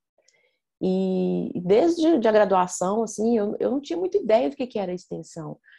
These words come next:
A gente ouvia falar, nos, "Ah, tem curso de extensão", é, né? A gente não, não, não, não tinha muita ideia do que, que seria isso. Quando em dois mil e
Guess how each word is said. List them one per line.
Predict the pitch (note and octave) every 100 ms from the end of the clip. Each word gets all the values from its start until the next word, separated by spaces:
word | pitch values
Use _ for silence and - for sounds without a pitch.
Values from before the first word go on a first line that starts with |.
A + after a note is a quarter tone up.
| _
A | F#3
gente | G3 A#3+
ouvia | A#3 C#4
falar, | D#4+ C4 B3
nos, | B3 A#3+
"Ah, | A#3 B3+
tem | B3+ B3 A#3
curso | C4 - B3+
de | G#3+
extensão", | G#3+ G#3+ G3+ - F#3+ G#3+ G3 F3
é, | E3+ E3 F3+ F#3
né? | G3
A | G#3+
gente | G3 G#3 B3 A#3+ _ _ _ -
não, | A#3+
não, | C4+ A3+ B3+ B3 A3+
não, | G3 F#3+ G3+ G3+ F#3+ F3+ - _ _ _ _ _ _ -
não | - A3+
tinha | A#3 C#4
muita | C4+ C4+
ideia | A#3+ G3 G3+
do |
que, | -
que | -
seria | - A#3 G3+
isso. | G#3 E3 - - _ _ _ _ _ _ _ _
Quando | B3+ C4+ E4+ F4+
em | D#4 C4 B3 A3 G3+
dois | G3+ G3
mil | A3 B3+ C#4+
e | C4 B3 B3+ B3+ B3+ B3